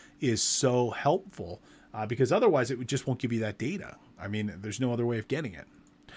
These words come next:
Okay, so with our slicers, we can clear these.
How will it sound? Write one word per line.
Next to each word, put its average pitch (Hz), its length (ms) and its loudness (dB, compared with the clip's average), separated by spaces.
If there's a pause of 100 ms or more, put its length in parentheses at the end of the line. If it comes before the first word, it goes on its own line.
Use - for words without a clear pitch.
(240)
Okay, 220 260 10
so 196 180 10
with 156 140 12
our 151 80 12
slicers, 185 600 10
we 147 80 0
can 123 100 -2
clear 185 320 12
these. 175 420 8